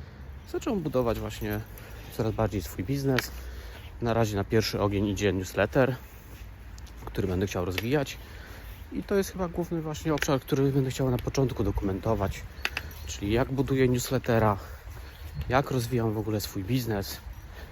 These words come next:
i zobaczymy, gdzie mnie to zaprowadzi. A teraz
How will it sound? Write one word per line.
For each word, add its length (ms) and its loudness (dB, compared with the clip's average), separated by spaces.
i 220 6
zobaczymy, 440 6
gdzie 140 -4
mnie 120 0
to 100 0
zaprowadzi. 640 0
A 100 8
teraz 360 8